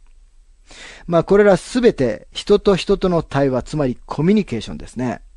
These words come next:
コミュニケーションの大切さについて、マギー博士はヘレン・ケラーの体験について述べています。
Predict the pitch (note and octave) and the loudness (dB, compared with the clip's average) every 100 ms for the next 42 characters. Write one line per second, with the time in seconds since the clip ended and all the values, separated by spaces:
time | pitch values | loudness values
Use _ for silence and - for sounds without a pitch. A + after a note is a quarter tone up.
0 | - _ _ - - - _ - - - | -20 _ _ -20 -20 -20 _ -20 -20 -16
1 | - - - - - - - - - - | -14 -16 -20 -20 -20 -20 -20 -20 -20 -20
2 | - - _ _ _ _ - G#3+ C4 B3+ | -20 -20 _ _ _ _ 0 4 4 2
3 | C4+ A#3 F3+ C#3 - D#3 D3+ D#3+ - C#3+ | 2 2 0 0 0 0 0 -4 -2 -2
4 | C3+ - A#2 G2 B2 B2+ E3 E3+ D3 B2 | -2 -6 -12 -8 -6 0 0 2 0 -2
5 | A#2+ A#2+ B2 C3 - G#2+ - F3 A#3 A#3+ | -4 -8 -4 -4 -4 -6 0 2 4 2
6 | A3 A#3 A3 C#3+ B2+ C#3 C3+ - C3 B2 | 0 2 2 2 -2 -4 -4 -2 -4 -4
7 | - A#2+ D3 D3 C3 A2+ - - - - | -8 -8 -4 -2 -2 -6 -16 -20 -20 -20